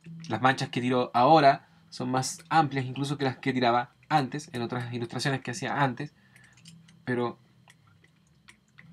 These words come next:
cada vez me estoy dando cuenta que, que suelo invertir demasiado tiempo en detalles que no son, que no son perceptibles. Ahora, estas manchas son amplias, pero obviamente no se van a quedar así. Eventualmente vamos a volver.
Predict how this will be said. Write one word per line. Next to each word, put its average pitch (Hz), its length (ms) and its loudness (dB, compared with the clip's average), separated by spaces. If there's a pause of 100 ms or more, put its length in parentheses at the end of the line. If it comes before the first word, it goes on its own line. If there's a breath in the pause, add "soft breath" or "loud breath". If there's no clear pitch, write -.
(300)
cada 135 140 0
vez 131 100 0
me 131 60 -2
estoy 123 260 -8
dando 127 160 -4
cuenta 135 320 -4
que, 127 300 -6 (1600)
que 117 120 -8
suelo 117 160 -2
invertir 113 340 -2
demasiado 113 400 -2
tiempo 127 380 -4
en 113 420 -6
detalles 117 340 -2
que 113 120 -8
no 113 100 -6
son, 113 380 -10 (340)
que - 140 -12
no 113 60 -6
son 117 420 -6 (200)
perceptibles. 120 560 -4 (680 loud breath)
Ahora, 135 420 6 (100)
estas - 220 0
manchas 151 320 4
son 147 120 4
amplias, 156 260 6
pero 131 180 6
obviamente 135 320 4
no 135 100 2
se 131 120 -6
van 123 160 0
a 120 80 -2
quedar 113 240 2
así. 127 340 2 (240)
Eventualmente 117 680 -4
vamos 123 340 -2
a 120 40 2
volver. 139 720 2